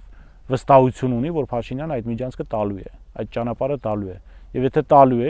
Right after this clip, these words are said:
ինքը էլ որպես կայսրություն մտածում է, որ գոնե ինքը վերահսկի այդ ճանապարհը, որպեսզի կարողանա կանխել այն վտանգները, որոնք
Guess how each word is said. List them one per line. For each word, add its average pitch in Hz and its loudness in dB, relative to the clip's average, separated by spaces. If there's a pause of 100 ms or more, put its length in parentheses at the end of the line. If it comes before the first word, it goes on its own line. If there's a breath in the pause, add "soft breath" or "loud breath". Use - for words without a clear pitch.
(120)
ինքը 160 -6
էլ 139 -2
որպես 131 -6
կայսրություն 127 -6
մտածում 117 -8
է, 143 -6
որ 120 -6
գոնե 127 0 (140)
ինքը 131 -4
վերահսկի 110 -2
այդ 107 -12
ճանապարհը, - -12 (720 soft breath)
որպեսզի 139 -4 (460 soft breath)
կարողանա 123 2 (560)
կանխել 127 -2
այն 113 -4
վտանգները, 117 -4
որոնք 131 -6